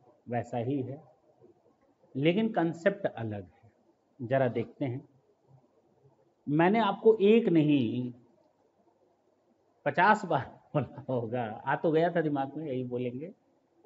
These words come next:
<laughs> कि हम लोग जब balance sheet में किसी asset को लिखते हैं तो वो तभी लिखते हैं, कोई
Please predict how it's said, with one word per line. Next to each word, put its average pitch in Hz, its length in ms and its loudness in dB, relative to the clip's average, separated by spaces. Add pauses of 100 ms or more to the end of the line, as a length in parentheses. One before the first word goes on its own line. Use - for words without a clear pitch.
(460)
<laughs> - 840 -8 (1500)
कि 226 500 2 (320)
हम 196 180 4
लोग 214 220 8
जब 214 220 4
balance 165 420 4
sheet - 280 -2
में 202 100 -2
किसी 202 300 0 (180)
asset 208 380 0
को 202 80 4
लिखते 147 440 2
हैं 117 220 -6 (1900)
तो 202 140 8
वो 220 140 8 (160)
तभी 196 340 8
लिखते 233 340 4
हैं, 156 320 4 (2000)
कोई 175 160 10